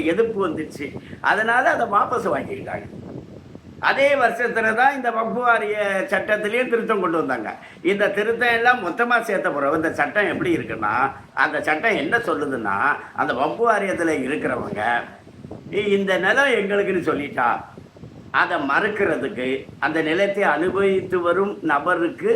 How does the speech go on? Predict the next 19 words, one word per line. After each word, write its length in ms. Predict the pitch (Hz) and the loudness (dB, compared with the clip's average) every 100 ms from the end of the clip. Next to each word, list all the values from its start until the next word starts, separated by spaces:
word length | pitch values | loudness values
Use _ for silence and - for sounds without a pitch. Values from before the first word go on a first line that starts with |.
| - - | 0 -4
உரிமை 360 | 147 151 156 139 | -4 -2 -4 -4
இல்லை. 340 | 113 107 120 120 - - - | -4 -2 -2 -2 -6 -16 -4
அவர்கிட்ட 360 | 127 160 156 151 | 0 0 0 -2
தாய் 300 | - 135 156 | 0 2 2
பத்திரம் 340 | 151 147 143 143 | -2 -2 -2 -2
இருக்கலாம், 340 | 135 147 151 | -2 0 0
அவருடைய 300 | 147 147 151 | 0 -2 -2
பரம்பரை 420 | 139 139 147 156 147 | 0 0 0 0 0
சொத்தா 320 | 131 120 143 | -2 -4 -2
இருக்கலாம், 420 | 135 127 127 131 - - - | -2 -2 0 0 -2 -12 -6
எதுவா 340 | 131 175 220 | -4 0 2
இருந்தாலும் 500 | 214 165 156 151 190 | 2 0 0 2 2
அவரால 460 | 175 143 139 135 165 | 2 2 2 2 2
மறுக்க 320 | 135 135 131 | 0 -2 -2
முடியாது, 580 | 143 120 101 90 87 127 113 69 - - - - | -2 -2 -2 -4 -2 -2 -4 -6 -20 -20 -20 -2
அவர் 360 | 151 214 220 190 | 2 2 2 2
நீதிமன்றத்துக்கும் 1000 | 180 277 285 262 233 220 226 214 277 226 | 2 2 2 2 4 2 2 2 2 4
போக 160 | 208 | 2
முடியாது." 420 | - - 113 107 | 0 0 -2 -2